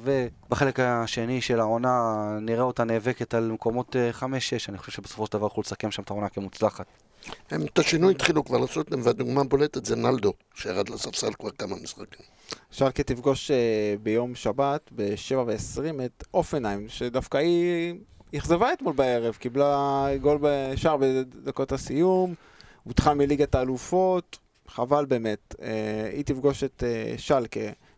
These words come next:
Speaker 3: ביום שבת, אה, ספורט שלוש אייץ' די. עכשיו, לקבוצה אחרת שדיברנו עליה שבוע שעבר, מלהיבה,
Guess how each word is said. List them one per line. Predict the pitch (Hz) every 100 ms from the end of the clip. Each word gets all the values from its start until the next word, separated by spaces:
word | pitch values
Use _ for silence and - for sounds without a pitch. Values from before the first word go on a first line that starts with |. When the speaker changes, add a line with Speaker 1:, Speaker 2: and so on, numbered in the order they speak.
| -
Speaker 3:
ביום | 117 120
שבת, | 120 123 160 170 - -
אה, | 76 104
ספורט | 107 - 131 -
שלוש | 120 117 - - -
אייץ' | 98 - -
די. | - - _ _
עכשיו, | - 135
לקבוצה | 131 135 139 135 190
אחרת | 175 185 190 185
שדיברנו | 147 135 - - - - 131 131 143 151
עליה | 143
שבוע | 135 127 127
שעבר, | 139 120 113 110 110 - -
מלהיבה, | 127 135 135 123 113